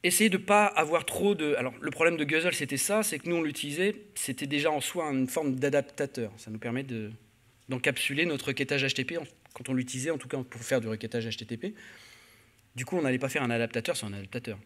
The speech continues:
genre un passe-plat. Bon. Donc, euh, mettez en place éventuellement des adaptateurs, ou en tout cas réduisez le couplage, ou centralisez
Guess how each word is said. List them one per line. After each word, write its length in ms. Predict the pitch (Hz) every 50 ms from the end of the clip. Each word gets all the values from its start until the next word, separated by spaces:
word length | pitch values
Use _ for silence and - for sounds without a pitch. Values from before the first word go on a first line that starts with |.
| _ _ _ _ _ _ - -
genre 160 | 107 107 98
un 60 | 95
passe-plat. 400 | 98 101 98 - - - 107 131 - - _ _ _ _ -
Bon. 60 | - - - _ _ - - - - - - - - - - - - - - _ -
Donc, 260 | 127 156 165 147 -
euh, 100 | 165 147 127 - - - _ _ _ _ _ _ _ _ _ - _ - - - _ _ _ _ _ _ _ _ _ _ _ - - - _ _ _ -
mettez 240 | 143 165 160 - 175
en 60 | 175
place 200 | 190 180 170 147
éventuellement 440 | 151 139 147 143 - 147 143 143 143
des 100 | 135 139
adaptateurs, 420 | 131 - - 131 - 180 208 190
ou 80 | 160 147
en 80 | 151
tout 140 | - - -
cas 160 | - 180 175
réduisez 320 | 151 160 156 143 143 151 151
le 60 | 135
couplage, 560 | - 139 131 147 147 165 196 220 214 220 - -
ou 260 | 175 160 170 170 156
centralisez 1200 | - - - - 202 208 202 - - - - 180 175 170 165 170 160 151 156 175 190 185 185 -